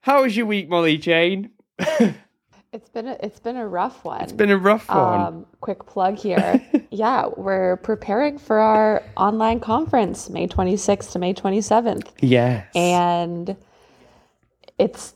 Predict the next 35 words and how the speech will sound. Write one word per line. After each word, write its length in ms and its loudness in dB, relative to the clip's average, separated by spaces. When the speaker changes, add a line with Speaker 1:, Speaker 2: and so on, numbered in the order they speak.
Speaker 2:
really 240 4
difficult 420 0
to 60 -6
put 140 2
on 100 0
an 80 0
online 380 -2
conference 540 -2
that 100 2
we'll 100 2
be 140 2
hosting 360 2
on 140 0
May 120 -2
twenty-sixth 540 -4
and 80 -2
May 120 -2
twenty-seventh, 760 -2
uh, 280 2
for 140 -2
free 400 -2
if 120 -6
you 80 -4
sign 180 -2
up 160 -4
online. 400 -2
Speaker 1:
I 100 0
think, 560 0
generally 560 2
speaking, 640 0
many 540 2
people 460 0
who 480 2
attend 380 -2
conferences 800 -6